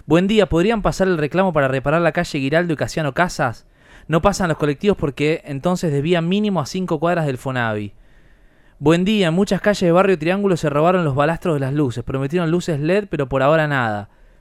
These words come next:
nos dice el seis ochenta y cinco. Em, no puedo encontrar dónde estaban las fotos de los árboles. Hay un montón de audios.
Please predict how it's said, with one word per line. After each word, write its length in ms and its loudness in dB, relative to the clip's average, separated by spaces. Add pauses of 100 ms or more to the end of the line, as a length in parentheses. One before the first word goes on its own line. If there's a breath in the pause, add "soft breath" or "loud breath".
(120)
nos 120 -2
dice 220 0
el 80 -4
seis 240 -4
ochenta 340 -4
y 80 -2
cinco. 560 -8 (680 soft breath)
Em, 1120 -4
no 120 -4
puedo 160 2
encontrar 360 0
dónde 100 0
estaban 220 -2
las 120 -2
fotos 320 -2
de 100 2
los 200 -2
árboles. 440 0
Hay 60 -2
un 80 -4
montón 300 -2
de 100 0
audios. 500 -2